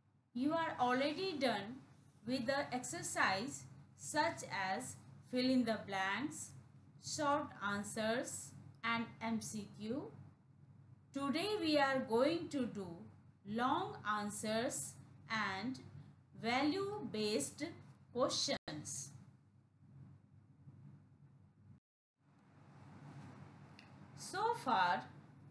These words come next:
we have learned birds and the types of nest and how they build their nest. We also studied about the different features of birds that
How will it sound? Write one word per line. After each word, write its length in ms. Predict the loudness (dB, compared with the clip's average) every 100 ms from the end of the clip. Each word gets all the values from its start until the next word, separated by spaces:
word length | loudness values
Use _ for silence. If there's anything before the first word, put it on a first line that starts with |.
| 0
we 180 | 2
have 280 | 2 4 4
learned 540 | 4 4 4 4 0 -4 -8 -20 -20 -20 -20 _ -10 2
birds 460 | 6 6 4 0 -4
and 260 | 0 0 0
the 120 | -2 -2
types 440 | 0 4 4 2 -4
of 260 | -4 -6 -8 -10 -8
nest 520 | -6 -6 -8 -16 -18 -20 _ -20 -20 -20 -8
and 200 | -4 -4 -6 -8
how 300 | -2 -2 0
they 140 | 0 0
build 440 | 0 0 2 0
their 280 | 0 0 0 -4
nest. 460 | -8 -10 -14 -18 -20 _ _ _ _ _ _ _ _ _ 0
We 200 | 2 4
also 460 | 6 6 4 2 2 2
studied 760 | 0 -2 2 2 0 -2 -4 -6 -16 -20 _ -4
about 460 | -2 2 2 2 0
the 100 | -4 -2
different 540 | -2 0 0 0 -2 -2
features 560 | -2 -2 -4 -4 -2
of 260 | -2 -2 -2
birds 540 | 0 0 0 -6 -12 -14 -18 -20 -20 -6
that 340 | 0 2 0